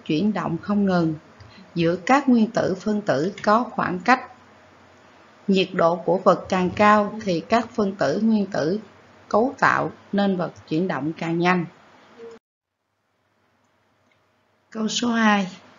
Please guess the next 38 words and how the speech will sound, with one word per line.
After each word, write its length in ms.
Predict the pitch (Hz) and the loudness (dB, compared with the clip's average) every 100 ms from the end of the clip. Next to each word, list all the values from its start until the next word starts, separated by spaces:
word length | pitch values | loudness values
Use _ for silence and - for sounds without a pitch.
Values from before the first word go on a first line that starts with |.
| - - - - - - - | -20 -20 -20 -20 -20 -10 -2
Nhiệt 220 | 190 175 | 0 0
năng 280 | 214 226 220 - | 2 2 2 0
của 100 | - | -2
một 260 | 208 180 170 | 0 0 0
vật 240 | 170 - | 0 0
là 140 | 175 | -2
gì? 400 | 165 156 175 160 151 - - - - | -2 0 0 -2 -6 -16 -20 -20 -6
Có 220 | - 226 | -2 0
mấy 220 | 247 254 254 | 0 -2 -2
cách 240 | 277 - | -6 -4
làm 200 | 185 165 | -4 -4
thay 200 | 185 185 | -4 -6
đổi 200 | 185 135 | -4 -4
nhiệt 280 | 202 170 175 | -2 -4 -2
năng. 300 | 196 214 185 - - - - - - - - - - | 0 0 0 -8 -20 -20 -20 -20 -20 -20 -20 -20 -18
Khi 420 | - 247 233 226 | 0 6 6 6
nhiệt 260 | 196 170 175 | 6 2 0
độ 200 | 156 151 | 0 0
của 220 | - 160 | -2 -4
vật 220 | 190 180 - | -2 -2 -2
càng 220 | 180 180 - | -2 -2 6
tăng 280 | 214 220 190 - - - | 6 6 2 -6 -14 -4
thì 240 | 185 175 | 0 2
nhiệt 280 | 170 175 165 | 2 0 0
năng 240 | 196 202 | 0 0
của 160 | 190 208 | -2 -4
vật 220 | 196 175 - - - - | -2 -4 -6 -20 -20 0
tăng 260 | 208 208 196 | 4 4 2
hay 300 | 190 196 175 | 0 0 -2
giảm? 300 | 135 127 220 214 - - - - - | 0 0 -2 -6 -18 -20 -20 -20 -2
Và 260 | 185 185 180 | 0 2 0
đây 220 | 190 196 | 0 0
là 180 | 185 175 | -2 -4
câu 260 | - 202 | -4 -4
trả 220 | 196 - | -2 -2
lời. 340 | 185 185 175 160 - - | 0 -2 -2 -6 -12 -10
Thứ 100 | - | 0
nhất, 280 | 240 254 285 | 2 4 2